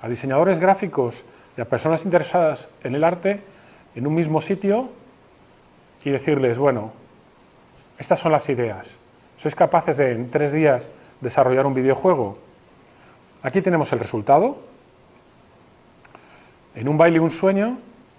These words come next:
pueden ir a YouTube y buscarlo. Encontrarán el,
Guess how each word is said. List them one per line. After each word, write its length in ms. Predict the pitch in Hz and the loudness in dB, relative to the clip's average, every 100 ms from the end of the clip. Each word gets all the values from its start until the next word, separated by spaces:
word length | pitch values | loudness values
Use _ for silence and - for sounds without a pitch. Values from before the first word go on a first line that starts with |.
| _ _ _ _ - | _ _ _ _ -8
pueden 380 | - 135 135 127 | 2 4 4 2
ir 160 | 127 123 | 2 2
a 60 | |
YouTube 560 | 123 127 123 151 135 - | 2 0 0 0 -2 -10
y 80 | - | -10
buscarlo. 760 | 117 113 - 156 160 156 165 - - _ _ _ _ - _ _ - _ _ - | -8 -6 4 4 6 4 2 -6 -20 _ _ _ _ -20 _ _ -20 _ _ -8
Encontrarán 760 | 127 127 135 135 135 165 180 - - - _ - | -2 0 2 6 8 6 4 -6 -18 -20 _ -6
el, 580 | 131 131 123 117 113 | 0 2 2 2 -2